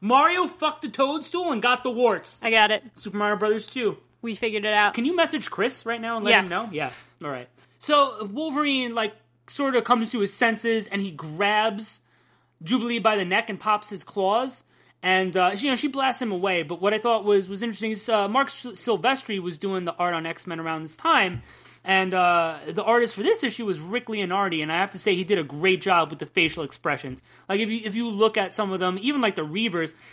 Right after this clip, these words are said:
Speaker 1: there was one point where, like, uh, Pierce threatens, like, Bonebreaker and Pretty Boy, and they just have, like, these perfect scared expressions on their face. I love how expressive everybody was. He was a great artist. And so fucking the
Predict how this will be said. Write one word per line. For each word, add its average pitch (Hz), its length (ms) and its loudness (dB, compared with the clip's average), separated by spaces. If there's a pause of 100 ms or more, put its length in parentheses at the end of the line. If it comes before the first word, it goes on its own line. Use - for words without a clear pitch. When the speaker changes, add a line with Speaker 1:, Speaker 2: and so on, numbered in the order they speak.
(140)
Speaker 1:
there 214 120 4
was 214 100 2
one 233 220 4
point 214 300 0
where, 190 160 2
like, 185 240 0
uh, 160 260 2 (100)
Pierce 208 340 0
threatens, 185 520 -2 (300)
like, 175 180 -4
Bonebreaker 190 580 4
and 165 140 -2
Pretty 196 220 -4
Boy, 151 340 0
and 156 100 -4
they 175 60 -2
just 180 140 -10
have, 180 180 2
like, 175 80 -4
these 165 160 -10
perfect 190 460 0
scared 180 360 2
expressions 170 540 -4
on 156 140 2
their 147 100 -2
face. 151 300 -2 (280)
I 190 60 2
love 196 380 4
how 180 220 4
expressive 151 440 -2
everybody 143 380 -4
was. 135 320 -4 (240)
He 180 100 -4
was 175 140 -2
a - 20 -12
great 170 220 4
artist. 147 360 -2 (460)
And 220 220 0
so 247 180 6
fucking 247 520 2 (120)
the 214 80 2